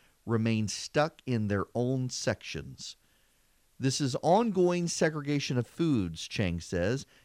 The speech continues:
It isn't about acceptance among the mainstream. Asian and Latino cuisines have long been embraced by Americans of a-, every stripe. You can sometimes even see this acceptance play out in supermarkets. Instant ramen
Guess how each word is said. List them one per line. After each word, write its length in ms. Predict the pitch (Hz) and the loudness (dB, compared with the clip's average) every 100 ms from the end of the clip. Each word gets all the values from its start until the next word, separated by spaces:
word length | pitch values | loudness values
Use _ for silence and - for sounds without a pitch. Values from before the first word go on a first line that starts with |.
| - | -2
It 140 | 131 | 4
isn't 300 | 165 202 196 | 4 6 4
about 260 | 165 151 143 | 4 6 6
acceptance 680 | - - 143 120 117 98 113 | 2 0 2 2 0 -2 0
among 260 | 95 95 | 0 2
the 80 | 90 | 0
mainstream. 720 | 90 90 85 - 110 135 156 - - _ - | 0 0 -2 -6 -6 -4 -6 -8 -18 _ 0
Asian 520 | 131 143 139 165 160 | 4 4 4 2 2
and 200 | 135 113 | 2 2
Latino 640 | 110 - 135 127 127 127 - - | 0 0 0 2 4 2 -2 -10
cuisines 540 | - 127 110 117 147 | 0 0 2 0 0
have 160 | 147 113 | -2 -2
long 360 | 107 104 120 | 0 2 2
been 100 | 120 | 0
embraced 380 | 123 104 110 117 | -2 0 0 0
by 100 | 117 | 0
Americans 420 | 110 98 92 113 | 2 2 0 -2
of 100 | 110 | -4
a-, 160 | 98 98 - | -2 -2 0
every 240 | 110 104 | -2 -2
stripe. 480 | 117 - 185 - - - _ _ _ - | -6 -4 -2 -2 -8 -20 _ _ _ -2
You 140 | 127 | 0
can 160 | 135 123 | 0 0
sometimes 480 | 156 151 156 143 135 | 0 2 2 2 2
even 220 | 135 127 | 2 0
see 180 | - 135 | -2 -2
this 200 | 120 - | -2 -6
acceptance 520 | - 135 - 160 - | -2 -2 -2 -6 -6
play 200 | 151 131 | 0 0
out 80 | 135 | 0
in 80 | |
supermarkets. 720 | 156 - 180 127 92 90 82 - | -2 -4 -4 -2 -2 -4 -8 -4
Instant 400 | 147 135 - - | -4 -4 -8 -2
ramen 440 | 117 101 107 120 | 2 2 2 -2